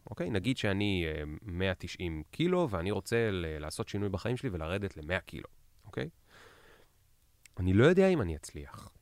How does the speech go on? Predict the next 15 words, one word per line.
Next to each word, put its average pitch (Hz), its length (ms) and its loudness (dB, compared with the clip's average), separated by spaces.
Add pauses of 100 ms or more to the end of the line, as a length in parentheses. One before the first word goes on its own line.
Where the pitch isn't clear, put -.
(400)
עכשיו, 82 260 -4 (200)
ל-, 80 260 -2 (220)
ל-, 76 300 -4
לרדת 127 360 2
תשעים 151 300 2
קילו, 151 400 2
זה - 120 -4
משימה 101 340 0
שהיא 120 160 0
מאוד, 90 400 4
מאוד, 82 220 0
מאוד 82 200 -2
מסובכת. 76 560 -8
אני 76 120 -10
צריך 90 300 -8